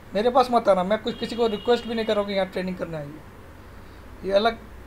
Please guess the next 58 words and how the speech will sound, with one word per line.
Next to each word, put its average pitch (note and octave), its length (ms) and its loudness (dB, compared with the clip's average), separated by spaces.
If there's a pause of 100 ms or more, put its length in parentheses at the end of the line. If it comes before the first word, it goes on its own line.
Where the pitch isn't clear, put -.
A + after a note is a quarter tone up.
(240)
अलग G#3 220 4
रुतबा F#3+ 400 6
है, D3 160 2 (680)
क्योंकि G3 180 -8
सिखाता G3 400 4
हूँ G#3+ 100 2
कुछ G3 120 -6
ऐसी F#3+ 220 -4
चीज़ें F3 300 -10 (480)
जो F#3 80 -8
किताबों F#3+ 440 2
में F#3 120 2
नहीं D#3 140 -2
है। - 360 -14
जय G#3+ 160 4
जिनेंद्र, A3 380 0
जय G3+ 180 -2
भोलेनाथ, G3 340 2
जय F#3 160 -2
हिंद। G#3+ 140 -6 (520)
ये F#3+ 100 -4
दिखा F#3+ 260 2
दिया F#3+ 180 4
आपको, - 280 -2 (440)
तो F3 80 -6
मेरा F#3+ 220 2
ये G#3 140 2
target F#3 440 -2
है G#3 60 2
कल F#3 220 2
तक F#3 180 -2
का, - 80 -4 (840)
है G3+ 60 -2
ना। - 160 0 (200)
ये F#3+ 100 -2
मैंने F#3+ 180 2
call F3+ 260 4
दिया F#3+ 160 -2
था, G#3+ 100 0
इक्कीस G3+ 320 -6
मिनट F#3+ 200 -4
दिखा F3 200 -2
रहा F#3 120 2
तुमको। - 500 -8 (760)
अभी F3 160 -6
rate F#3 200 -2
देख F#3 180 -4
लेते, F#3+ 140 -6
थ्री F#3+ 220 -8
एटी F#3+ 220 -4
एट F#3+ 160 -6
पे F#3+ 80 -6
दिया F3+ 180 -2
तो F#3 80 -8
कितना F#3 260 -6
चल F3+ 120 -4
रहा D#3 100 -8
है, - 280 -16